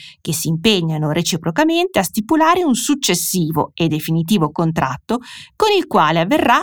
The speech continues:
il trasferimento del diritto di proprietà sulla casa. Per la registrazione dei contratti preliminari era finora necessario recarsi presso un ufficio territoriale dell'Agenzia delle Entrate entro trenta giorni dalla data della stipula dell'atto.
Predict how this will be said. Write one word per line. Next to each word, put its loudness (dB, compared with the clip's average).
il -2
trasferimento 0
del 0
diritto 0
di 0
proprietà 0
sulla -2
casa. -6
Per 2
la 4
registrazione 0
dei 0
contratti -2
preliminari 0
era 2
finora 0
necessario 0
recarsi 0
presso 0
un 0
ufficio -4
territoriale 0
dell'Agenzia 0
delle 0
Entrate -2
entro -2
trenta 0
giorni -2
dalla 0
data 2
della -2
stipula -4
dell'atto. -4